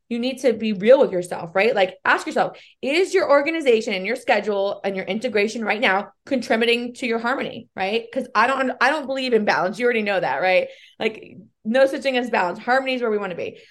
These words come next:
you know, and then ask yourself, like, is the way that you're prioritizing contributing to your productivity, right? Like, are, are you able to be more productive? Like, is what you're doing working? Are you busy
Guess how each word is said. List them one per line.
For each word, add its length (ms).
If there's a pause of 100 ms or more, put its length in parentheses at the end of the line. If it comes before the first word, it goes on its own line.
(200)
you 100
know, 100
and 160
then 80
ask 180
yourself, 220
like, 240
is 440 (300)
the 80
way 120
that 100
you're 200
prioritizing 1000
contributing 500
to 100
your 100
productivity, 720
right? 240
Like, 240
are, 300 (340)
are 180
you 120
able 160
to 40
be 80
more 160
productive? 640
Like, 240
is 180
what 120
you're 100
doing 260
working? 460 (280)
Are 120
you 140
busy 580